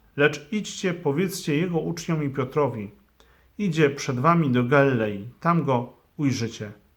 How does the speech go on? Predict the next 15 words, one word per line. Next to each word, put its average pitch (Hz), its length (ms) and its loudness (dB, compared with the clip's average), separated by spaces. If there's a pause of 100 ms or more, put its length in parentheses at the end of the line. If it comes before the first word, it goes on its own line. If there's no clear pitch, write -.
jak 156 260 2
wam 113 220 0
powiedział”. 92 580 -8 (2750)
Y, 120 200 -4
dzisiaj 156 360 2
cały 170 280 2
świat 131 540 -2 (540)
pogrążył 139 640 2
się 123 180 -4
w - 60 -10
śmierci 120 500 -6
Jezusa. 98 380 -12 (680)
Dzisiaj 160 500 2
anioł 160 280 4
mówi: 131 520 -2